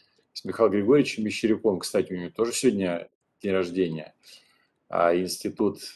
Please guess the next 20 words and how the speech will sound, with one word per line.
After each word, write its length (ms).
чтит 400
память 300
своего 500
основателя 920
и, 320
э, 160
выдающегося 440
человека, 340
чье 240
имя 140
носит 340
лаборатория. 520
Мы 120
гордимся, 480
что 320
Комитет 380
полномочий 460
представителей 600
поддержал, 720
а, 540